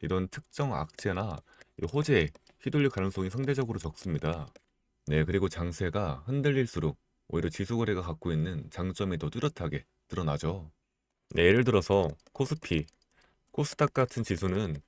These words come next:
개별 종목하고 다르게 이 상장 기업 전체를 반영하기 때문에 특정 기업의 악재가 나오더라도 지수 자체가 급격하게 무너지지 않습니다.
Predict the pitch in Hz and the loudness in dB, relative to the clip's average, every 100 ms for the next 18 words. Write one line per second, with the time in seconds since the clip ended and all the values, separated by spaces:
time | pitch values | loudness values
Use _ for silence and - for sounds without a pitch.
0 | _ - 113 143 143 135 127 127 123 - | _ 2 6 6 6 2 2 2 2 2
1 | 95 101 85 80 _ _ _ 95 143 160 | 2 4 2 -2 _ _ _ -4 2 4
2 | 160 156 131 131 - 98 107 131 127 95 | 6 6 4 2 2 0 2 2 2 2
3 | 101 110 104 104 123 98 87 92 78 - | 2 2 0 0 0 2 2 0 -4 -12
4 | - - _ 156 - 170 156 127 117 107 | -20 -20 _ -6 2 2 4 4 4 4
5 | 85 - 120 120 87 87 85 85 120 90 | 2 0 4 4 4 2 2 2 0 -2
6 | - _ _ _ - 113 139 104 - 95 | -6 _ _ _ 0 2 2 2 2 0
7 | 104 85 80 - - - - 123 120 98 | 0 -2 -4 -8 -2 0 2 2 2 2
8 | 101 101 82 80 101 87 82 87 | 0 0 0 0 -2 -2 -2 -4